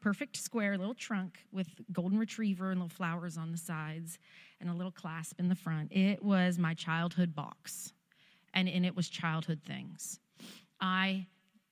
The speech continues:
dislike looking back into my childhood. I don't wanna, I don't wanna go there. There's nothing good there for me.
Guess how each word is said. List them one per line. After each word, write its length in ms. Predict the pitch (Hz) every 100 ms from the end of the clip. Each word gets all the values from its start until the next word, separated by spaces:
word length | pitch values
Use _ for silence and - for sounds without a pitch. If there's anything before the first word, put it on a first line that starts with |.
| - -
dislike 1000 | 220 214 - 208 196 190 190 - - - -
looking 380 | 185 185 185
back 260 | 170 170 170
into 140 | 156
my 140 | 160 156
childhood. 600 | - 156 151 156 143 147 -
I 240 | 160 160
don't 360 | 165 165 165 165
wanna, 380 | 160 147 143 139 _ _ _ _ _ _
I 40 | 185
don't 180 | 180 170
wanna 160 | 160
go 340 | 156 180 175 175
there. 400 | 151 143 139 - _ _ -
There's 120 | 170
nothing 320 | 185 196 175 -
good 240 | 190 170
there 200 | 170 156
for 220 | - 165
me. 340 | 151 147 139